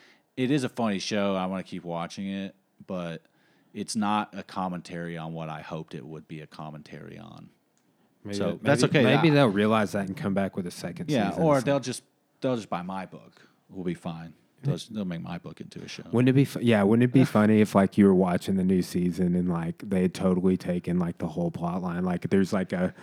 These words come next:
Speaker 1: That's my
Speaker 2: this
Speaker 1: biggest fear. My biggest fear is I start submitting this book around. You know, you have to, like, send it off to
Speaker 2: Mm.
Speaker 1: agents and stuff. Nothing,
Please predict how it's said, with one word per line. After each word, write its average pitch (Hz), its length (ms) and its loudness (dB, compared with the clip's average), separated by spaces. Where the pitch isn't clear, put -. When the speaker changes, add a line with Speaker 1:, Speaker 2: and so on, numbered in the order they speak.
Speaker 1:
That's 123 140 -10
my 147 100 6
Speaker 2:
this 117 120 0
Speaker 1:
biggest 110 320 -4
fear. 92 380 -4
My 110 140 -2
biggest 127 320 -4
fear 120 160 -2
is 101 80 -4
I 101 140 -2
start 104 280 -4
submitting 98 440 -6
this 90 140 -6
book 90 280 -12
around. 101 480 -6
You 104 100 -8
know, 92 80 -4
you 90 60 -6
have 85 120 -12
to, 101 80 -10
like, 82 140 -8
send 92 220 -6
it 87 60 -6
off 85 180 -8
to 85 80 -10
Speaker 2:
Mm. 104 160 -2
Speaker 1:
agents 90 320 -4
and 90 80 -12
stuff. 90 320 -12
Nothing, 98 580 -6